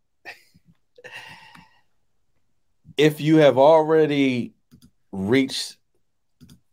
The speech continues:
the level of success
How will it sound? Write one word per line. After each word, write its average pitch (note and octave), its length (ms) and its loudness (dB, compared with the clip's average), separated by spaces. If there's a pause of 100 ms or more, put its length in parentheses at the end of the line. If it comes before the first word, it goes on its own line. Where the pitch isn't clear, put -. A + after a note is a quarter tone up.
(220)
the G2 200 -2
level A#2+ 600 0
of G#2 320 0
success - 960 -6